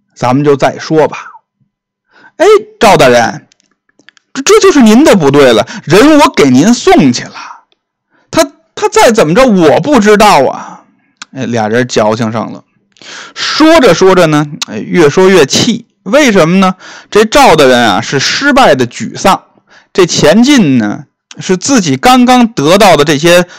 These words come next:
好处啊，再一次面临威胁，他很敏感。俩人呢，几句话没对付，哎，动起手来了。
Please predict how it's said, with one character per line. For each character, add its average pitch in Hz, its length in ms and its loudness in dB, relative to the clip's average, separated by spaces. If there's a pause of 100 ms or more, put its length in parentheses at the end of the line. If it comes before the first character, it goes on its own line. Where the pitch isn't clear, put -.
好 - 360 -2
处 - 140 -4
啊， 135 280 2 (120)
再 185 240 0
一 196 60 2
次 214 160 -2
面 196 260 2
临 180 160 -2
威 247 240 2
胁， 80 380 -6 (200)
他 196 120 -2
很 156 120 -2
敏 127 300 2
感。 156 240 -6 (220)
俩 135 360 0
人 143 220 2
呢， 254 160 2 (720)
几 143 200 -4
句 208 140 0
话 254 220 2
没 202 220 2
对 226 320 2
付， 107 120 -6
哎， 185 180 -4
动 240 260 0
起 262 180 -2
手 131 300 0
来 165 140 2
了。 254 260 0